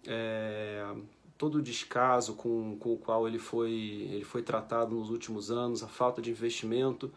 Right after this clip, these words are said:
demonstra, é, a atual situação, é, na qual a nossa sociedade se encontra. Por isso, enfim, eu, eu, eu tô aqui pra, pra dizer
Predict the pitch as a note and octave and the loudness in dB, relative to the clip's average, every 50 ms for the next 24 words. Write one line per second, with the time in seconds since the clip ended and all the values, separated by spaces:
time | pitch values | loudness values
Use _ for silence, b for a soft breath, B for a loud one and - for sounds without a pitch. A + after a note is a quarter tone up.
0 | B B B B B B B B B B2+ B2+ C3+ B2+ B2+ C3 C#3 D3 D3+ D3+ - | B B B B B B B B B 4 6 6 6 6 6 6 4 4 2 0
1 | - D3 D3+ D3 D3+ D3 - - - A#2 A#2 A#2+ A#2+ A#2+ A#2+ A#2 A#2 A#2 A#2 A#2 | 0 0 0 0 -2 -4 -10 -12 -8 -6 -4 -4 -4 -2 -2 -2 -2 -2 0 -2
2 | A2+ A2+ A2 A2 A2 B B B B B B B - - C3 C3+ C#3 - D3 C#3 | -2 -2 -4 -4 -8 B B B B B B B -2 0 0 0 2 4 4 6
3 | D3 D#3 D#3+ D#3 - - C#3+ B2 - - - C3+ B2+ C3+ C#3 C#3 C#3 - - - | 8 6 6 4 2 0 0 0 0 0 0 2 2 2 2 2 0 -6 -16 -20
4 | - - - - - A2 A2+ A#2 A2+ - - B2 B2 A#2+ A#2 B2 B2 - - A#2 | -20 -20 -14 -8 -4 -2 -2 -2 -2 0 2 2 4 4 2 0 -2 -2 -2 -2
5 | - - B2 A2+ A2+ A#2 A#2+ - - - B2+ - - G#2 G2+ G#2 G2+ - - F2+ | 0 0 0 0 0 0 0 0 -2 -2 -2 -2 -2 -2 -2 -2 -4 -6 -10 -12
6 | E2+ B B B B B B B B B B B B - - - C3 B2+ C3 D3 | -14 B B B B B B B B B B B B -10 -2 0 2 4 4 4
7 | D3+ D3+ - - - D3+ D3 D3 C#3+ C#3 C#3 C3+ C3 C3 B2+ C3 C3+ C#3 C3+ - | 4 2 2 0 2 2 4 4 4 4 4 4 2 2 0 2 0 0 0 0
8 | - B2 A#2 A2+ A2 A2+ A2+ G#2+ A2+ B2 B2+ B2+ B2+ B2 A#2+ A2+ A2 G#2 G#2 G#2+ | 0 0 0 0 0 -2 -2 0 0 0 2 2 0 0 0 -2 -2 -4 -8 -12
9 | A2+ A#2 - - - - - - - - - A2+ A#2 - - C#3+ C3+ C#3 - - | -14 -16 -20 -20 -20 -20 -20 -20 -14 -8 -6 -6 -4 0 2 2 2 0 0 -4
10 | C3 C3+ C3+ - B2+ C3 B2 A#2+ A2+ G#2+ G#2+ G#2 G#2+ A2 G#2+ G#2 G#2 G#2 - - | -4 -2 -2 0 2 2 2 4 2 2 0 0 -2 -4 -6 -8 -10 -10 -8 -4
11 | A#2+ A#2+ A2 A2 A2+ A#2+ B2 B2 B2 A#2+ | -4 -4 -2 -2 0 0 0 0 0 -2